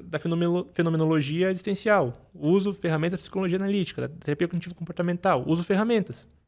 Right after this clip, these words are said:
Do mesmo jeito que há uma tela em branco, uso uma espátula, uso um pincel, uso tal cor.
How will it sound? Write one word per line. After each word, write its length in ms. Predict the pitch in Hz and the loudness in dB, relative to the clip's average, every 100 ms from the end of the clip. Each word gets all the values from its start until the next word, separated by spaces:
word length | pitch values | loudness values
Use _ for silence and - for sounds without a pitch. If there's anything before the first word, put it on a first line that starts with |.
| _ _ _ _ _ _ - | _ _ _ _ _ _ -6
Do 120 | 160 | -2
mesmo 280 | 165 160 151 | 0 0 0
jeito 260 | 170 170 | 0 -2
que 180 | - 175 | -6 -2
há 80 | 143 | -2
uma 160 | 143 | -2
tela 260 | 147 139 135 | -4 -2 0
em 80 | 156 | 0
branco, 400 | 143 156 190 269 - _ _ _ - | 2 2 -2 -8 -12 _ _ _ 0
uso 260 | 170 135 | 2 4
uma 140 | 135 151 | 2 -2
espátula, 500 | - 196 202 165 135 | 0 0 0 0 0
uso 200 | 135 139 | 0 -2
um 60 | |
pincel, 500 | 131 143 - 180 175 | -4 -6 -2 -2 0
uso 180 | 139 139 | -2 -4
tal 200 | 143 143 | -4 -4
cor. 320 | - 196 185 | 0 0 0